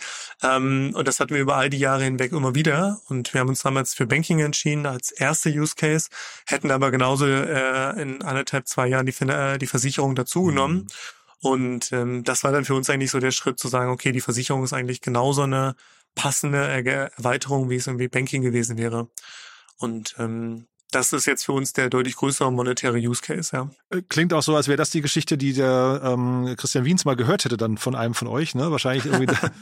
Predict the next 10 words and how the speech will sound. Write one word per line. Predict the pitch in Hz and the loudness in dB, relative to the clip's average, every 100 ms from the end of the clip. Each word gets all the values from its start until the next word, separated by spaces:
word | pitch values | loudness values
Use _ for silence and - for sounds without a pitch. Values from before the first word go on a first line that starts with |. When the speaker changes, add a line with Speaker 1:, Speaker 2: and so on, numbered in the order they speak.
| - | -4
Speaker 2:
dass | 123 | -4
die, | - 139 | 0 0
dass | 123 135 | 2 0
diese | - 131 | 0 2
Beratungsgespräche | 127 117 139 151 151 - 143 139 | 2 2 2 0 0 0 2 2
eigentlich | 135 131 - | 2 0 2
da | 131 127 - - | 2 2 -2 -2
passen | 170 - 151 | 0 2 2
könnten. | 127 120 160 - - - - - | 2 0 -4 -6 -20 -20 -10 0
Äh, | 139 | 2